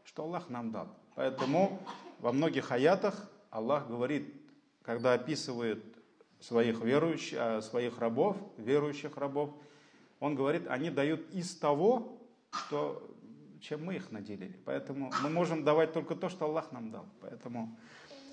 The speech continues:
сирран ва аляньятан, то есть, э, сирран — это тихо,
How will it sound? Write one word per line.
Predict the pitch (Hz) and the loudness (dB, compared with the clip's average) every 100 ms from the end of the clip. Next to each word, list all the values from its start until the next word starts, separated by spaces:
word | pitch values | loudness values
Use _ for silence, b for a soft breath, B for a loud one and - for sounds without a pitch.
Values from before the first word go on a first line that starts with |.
| B B B _ - | B B B _ -4
сирран | - - 220 185 165 147 | 4 10 10 10 6 6
ва | 143 143 | 6 6
аляньятан, | 147 143 135 127 131 127 131 139 180 - - | 6 4 4 2 -2 -4 -4 -8 -8 -14 -12
то | 131 | -6
есть, | 120 113 113 | -4 -6 -8
э, | - 113 113 113 113 110 110 104 | -10 -6 -6 -6 -6 -8 -10 -12
сирран — | 104 - 165 143 123 98 98 | -8 0 2 4 2 -2 -4
это | 131 - 117 104 - - - _ | -6 -2 -4 -4 -8 -18 -20 _
тихо, | - 127 - 139 | -6 -4 -2 -4